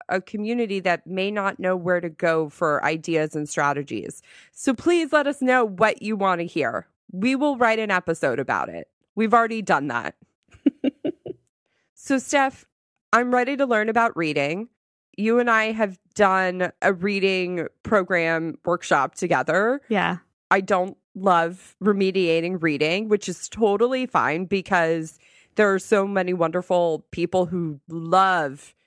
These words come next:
Speaker 1: teaching reading. So while some of this information is just good for me to hear a second time, I feel like I'm gonna learn in this episode from you.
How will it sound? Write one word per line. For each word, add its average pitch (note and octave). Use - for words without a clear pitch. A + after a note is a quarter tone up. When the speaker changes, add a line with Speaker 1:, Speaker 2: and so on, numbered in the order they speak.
Speaker 1:
teaching F3
reading. D#3+
So F3
while G#3+
some A#3+
of A#3
this G#3+
information F#3+
is F3
just E3+
good F3
for F#3
me F3
to F#3
hear G3+
a G#3
second G#3
time, G#3+
I D#3+
feel G#3
like B3+
I'm F#3
gonna E3
learn D#3+
in C#3+
this D#3
episode D3
from -
you. -